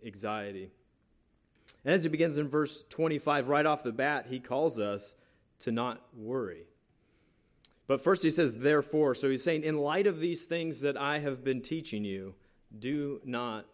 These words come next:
worry." And specifically prior to what he has said in this passage, he has told us to not lay up our treasures on this earth. Instead, we're to lay up our treasures in heaven. He has called us to, to not serve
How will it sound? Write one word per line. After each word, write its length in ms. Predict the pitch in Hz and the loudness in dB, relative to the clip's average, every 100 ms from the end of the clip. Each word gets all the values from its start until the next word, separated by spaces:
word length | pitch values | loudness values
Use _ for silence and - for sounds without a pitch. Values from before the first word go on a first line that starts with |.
| _ | _
worry." 600 | 120 127 156 123 92 92 - _ _ _ - | -6 4 6 6 2 -6 -12 _ _ _ -4
And 240 | 120 123 | -2 -2
specifically 500 | - 156 214 190 165 | -2 2 4 4 4
prior 320 | 135 156 160 151 | 2 2 4 2
to 140 | 147 | 2
what 400 | 143 143 123 - - _ _ | 4 4 2 -6 -20 _ _
he 140 | - 147 | 0 2
has 180 | 127 | 4
said 160 | - 156 | 6 8
in 100 | 139 | 6
this 180 | 139 123 | 2 0
passage, 580 | - 156 160 - 127 117 | -2 -2 0 0 0 0
he 100 | 147 | -2
has 100 | 120 | 0
told 200 | 165 165 | 2 2
us 160 | 143 | 2
to 60 | 139 | 0
not 200 | 139 135 | -2 0
lay 240 | 135 165 | 0 2
up 140 | 175 156 | 0 0
our 140 | 139 | -2
treasures 800 | - 156 151 113 107 95 90 - _ _ _ _ _ _ _ _ _ _ - 143 | -2 -4 -2 -2 -6 -8 -10 -18 _ _ _ _ _ _ _ _ _ _ -12 -4
on 200 | 139 135 | 0 0
this 200 | 123 139 | -2 -2
earth. 320 | 135 117 104 | 0 -2 -2
Instead, 300 | 117 - 151 | -4 2 6
we're 120 | 143 | 6
to 80 | 127 | 6
lay 180 | 127 139 | 4 4
up 100 | 135 | 2
our 120 | 120 | 0
treasures 720 | - 143 127 120 104 95 - | 0 0 0 -2 -4 -6 -10
in 160 | 131 113 | -6 -6
heaven. 520 | 110 123 107 98 85 - _ _ _ _ _ _ _ | -4 -4 -4 -6 -14 -20 _ _ _ _ _ _ _
He 100 | 135 | 4
has 140 | 143 | 4
called 240 | - 147 151 | 4 4 4
us 140 | 143 - | 2 2
to, 220 | 127 110 - - | 0 0 -6 -10
to 80 | - | -2
not 220 | 160 135 | -2 -2
serve 640 | - - 160 156 143 117 | -4 2 4 6 4 0